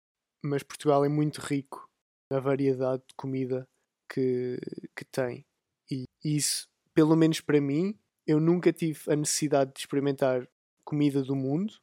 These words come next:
até, até realmente depender dela. Se eu comparar aqui com a Holanda, a variedade de comida que há, hum, vá, nacional do, do país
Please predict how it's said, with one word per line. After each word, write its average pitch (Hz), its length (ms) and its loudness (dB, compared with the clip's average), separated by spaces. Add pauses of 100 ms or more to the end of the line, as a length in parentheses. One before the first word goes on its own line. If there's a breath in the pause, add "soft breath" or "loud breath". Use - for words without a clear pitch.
(160)
até, 139 560 2 (320)
até 151 200 4
realmente 147 520 2
depender 143 420 2
dela. 135 340 2 (380)
Se - 140 -6
eu 131 40 2
comparar 135 380 2
aqui 139 300 -6 (120)
com - 140 -2
a 135 100 2
Holanda, 143 500 0 (320)
a 147 80 2
variedade 143 520 2
de - 60 -20
comida 131 680 -2 (200)
que - 160 -4
há, 123 380 -2 (360)
hum, 139 300 -10 (160)
vá, 120 200 -4
nacional 143 800 -2
do, 135 220 -6
do 143 160 -2
país 139 580 -4